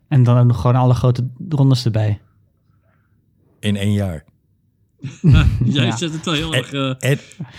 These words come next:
Speaker 3: jij geeft, eh, eh,
Speaker 2: en het W K, Wesley.
Speaker 3: Ja.
Speaker 1: En het W K en, eh,
Speaker 2: <laughs> En
Speaker 1: Olympische
Speaker 2: het W K
Speaker 1: Spelen ook.
Speaker 2: veldrijden.
Speaker 1: Ja.
Speaker 2: <laughs>
Speaker 1: In een niet-Olympisch
Speaker 2: Ja,
Speaker 1: jaar.
Speaker 2: Olympische, Olympische wegrit en de mountainbike.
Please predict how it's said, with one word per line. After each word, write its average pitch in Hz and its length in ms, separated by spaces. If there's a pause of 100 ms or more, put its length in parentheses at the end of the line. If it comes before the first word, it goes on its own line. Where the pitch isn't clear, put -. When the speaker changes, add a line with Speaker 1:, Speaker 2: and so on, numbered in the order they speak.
Speaker 3:
jij 127 100
geeft, 143 240
eh, - 320
eh, - 120
Speaker 2:
en 127 160
het 120 140
W 117 160
K, - 40
Wesley. 110 540
Speaker 3:
Ja. 113 100 (200)
Speaker 1:
En 139 160
het 135 100
W 135 180
K - 60
en, 139 500
eh, 135 60
Speaker 2:
<laughs> - 0
En 139 60 (420)
Speaker 1:
Olympische 147 460
Speaker 2:
het 135 80
W 160 40
K - 20
Speaker 1:
Spelen 156 180
ook. 143 60 (140)
Speaker 2:
veldrijden. 92 320 (440)
Speaker 1:
Ja. 120 300 (480)
Speaker 2:
<laughs> - 640
Speaker 1:
In 135 100
een 127 100
niet-Olympisch 160 480
Speaker 2:
Ja, 143 180
Speaker 1:
jaar. 113 120
Speaker 2:
Olympische, 131 460 (640)
Olympische 120 400
wegrit 120 520
en 127 240
de 123 60
mountainbike. 87 640